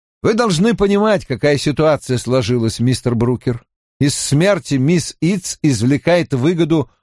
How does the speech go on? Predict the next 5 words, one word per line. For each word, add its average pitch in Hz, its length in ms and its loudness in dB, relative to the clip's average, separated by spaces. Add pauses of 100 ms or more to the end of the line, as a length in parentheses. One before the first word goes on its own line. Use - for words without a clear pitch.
(100)
множество 151 680 0
людей, 117 500 0 (160)
некоторые 170 680 2
весьма 139 380 -2
существенную. 123 920 -2